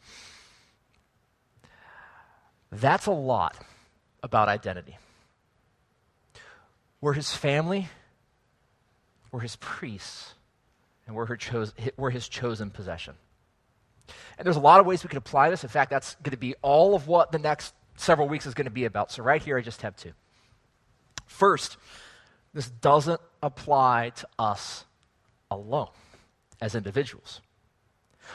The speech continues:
Our English translations don't really help us here because you can be singular or plural. Fortunately, we're in North Carolina, and we have a word for the pu-, plural you. So I'm gonna southern this passage up for us a little bit.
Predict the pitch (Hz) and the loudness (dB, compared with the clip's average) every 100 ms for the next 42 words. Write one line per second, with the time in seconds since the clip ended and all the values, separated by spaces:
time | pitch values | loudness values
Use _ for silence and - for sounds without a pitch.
0 | - - 185 233 - 190 165 180 160 143 | -4 -2 2 2 0 -2 0 0 -2 0
1 | 165 156 127 170 226 143 123 123 139 - | 2 2 2 4 2 -2 -6 -8 -8 0
2 | 147 127 - - - 123 156 220 180 165 | 2 2 -4 -20 -18 -6 -2 0 0 -2
3 | 151 135 - 147 147 139 127 123 - - | -6 -6 -6 -6 -4 -2 0 0 -2 -12
4 | _ 113 - 262 208 98 - - - - | _ -14 2 6 6 4 -4 -20 -20 -16
5 | - - 294 - 185 170 190 185 165 127 | -2 4 4 4 -2 0 0 -2 -6 2
6 | 185 233 208 180 160 151 147 147 - 156 | 8 8 8 4 4 2 2 2 2 2
7 | 120 98 90 117 - - - - - - | 2 2 -4 -8 -12 -18 -20 -20 -20 -20
8 | - _ - 135 151 190 190 202 180 202 | -20 _ 0 0 2 2 4 2 6 10
9 | 226 185 143 - 131 - 127 127 - 123 | 10 10 4 -4 -10 -6 -6 -8 -4 -2
10 | 101 98 92 98 - - - - - - | -2 -4 -8 -10 -12 -20 -20 -10 -2 4
11 | 165 214 208 165 - - - - 247 240 | 4 4 4 4 0 -8 -10 -2 4 8
12 | 233 208 190 - 156 151 135 143 - - | 8 6 0 0 0 -2 -4 -4 -4 -8
13 | 104 - 65 - 76 | -10 -10 -16 -12 -12